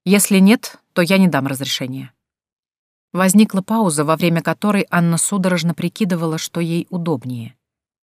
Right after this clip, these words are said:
А Максимилиан, как бы чувствуя её колебания, добавил:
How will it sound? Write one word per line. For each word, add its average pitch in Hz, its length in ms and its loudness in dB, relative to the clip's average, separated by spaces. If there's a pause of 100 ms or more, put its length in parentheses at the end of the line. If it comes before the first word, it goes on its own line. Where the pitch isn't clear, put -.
(300)
А 185 100 2
Максимилиан, 190 640 2 (280)
как 160 220 -4
бы 170 100 -2
чувствуя 147 540 -6
её 147 320 -2
колебания, 160 560 0
добавил: 139 500 -4